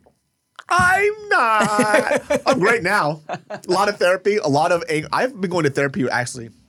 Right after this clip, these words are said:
Speaker 1: I'm not sure if I even mentioned this. I've been going to therapy for a very fucking long time.
Speaker 2: Have you?
Speaker 1: Yeah, because I had a lot of anger issues.
Speaker 2: Hmm.
Speaker 1: Like, uh,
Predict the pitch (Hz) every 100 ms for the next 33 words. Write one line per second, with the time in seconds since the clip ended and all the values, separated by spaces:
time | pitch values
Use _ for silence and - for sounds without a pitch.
0 | _ _ _ _ - 143 143 139 135 127
1 | 120 120 139 151 247 165 113 107 101 90
2 | - - 113 110 87 - - 85 85 -
3 | 92 - 208 453 494 - _ 92 127 98
4 | 98 107 117 95 87 90 98 85 95 87
5 | 87 - - - 143 123 113 _ _ _
6 | - - - 101 98 98 92